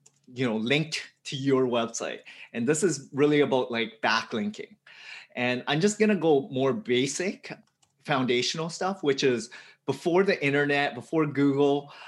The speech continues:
um, how do these traditional businesses grow, right? They focus on word of mouth referral business. And if you think about that, that's where, really where a lot of them,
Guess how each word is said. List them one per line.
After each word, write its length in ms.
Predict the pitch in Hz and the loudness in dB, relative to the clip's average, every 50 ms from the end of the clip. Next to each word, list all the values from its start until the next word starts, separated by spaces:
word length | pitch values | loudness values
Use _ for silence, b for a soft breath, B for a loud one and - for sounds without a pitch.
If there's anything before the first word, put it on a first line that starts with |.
| B B | B B
um, 260 | - - 113 113 113 110 | -8 -6 -4 -4 -4 -4
how 200 | 113 156 165 202 | -4 -2 -2 0
do 140 | 190 220 | 0 0
these 260 | 190 175 180 160 - - | 0 0 0 -2 -2 -2
traditional 540 | - 160 143 139 147 143 147 156 151 147 | 0 0 2 2 2 0 0 -2 -2 -2
businesses 840 | 127 123 131 127 127 143 135 127 - - 139 127 123 123 117 - - b b b b - | 0 0 0 0 0 -4 -6 -6 -6 -6 -4 -4 -4 -6 -8 -12 -16 b b b b -4
grow, 360 | - 135 139 135 120 101 - - _ _ _ _ | 0 2 4 4 2 2 -2 -8 _ _ _ _
right? 260 | - - 107 131 160 156 | -4 -2 0 0 0 0
They 100 | 135 127 | 0 -2
focus 420 | 127 - 147 147 151 170 147 - | 0 2 0 0 0 -2 -2 -2
on 160 | 151 127 117 110 | -2 -2 0 0
word 180 | 113 131 147 | 0 0 0
of 60 | 175 | 0
mouth 280 | 160 143 131 131 127 - | 0 0 0 -2 -2 -4
referral 500 | - 117 110 - 127 117 110 95 92 - - - | -8 -8 -6 -4 -2 -2 -2 -2 -6 -8 -10 -6
business. 500 | 120 117 107 98 110 - - - - B B B B B B B B B - | -4 -4 -4 -4 -10 -12 -14 -16 -20 B B B B B B B B B -4
And 260 | 127 123 123 120 120 - | -2 -2 -2 -2 -2 -6
if 140 | 131 123 - | -6 -2 -2
you 80 | 143 | -2
think 240 | 139 - 208 247 - | 0 2 0 2 2
about 260 | 196 139 127 120 - | 0 0 0 -2 0
that, 420 | - 107 104 113 135 190 214 - _ - | -2 0 0 0 -2 -2 -6 -10 _ -6
that's 360 | 123 123 135 135 - - - | -2 -2 -2 -2 -4 -12 -12
where, 480 | 139 135 147 151 160 160 156 156 147 - | -4 -2 0 2 4 4 4 2 0 0
really 380 | 143 151 190 240 262 175 135 127 | 2 2 4 4 4 4 4 2
where 480 | 123 127 131 135 139 135 135 127 131 B B B B B B B - _ - | 4 4 4 6 6 4 4 2 -2 B B B B B B B -20 _ -8
a 60 | 127 | -4
lot 220 | 131 127 135 151 | -2 0 0 0
of 120 | 165 151 147 | 0 0 0
them, 380 | 147 139 139 135 131 127 117 | 2 2 2 2 0 -4 -6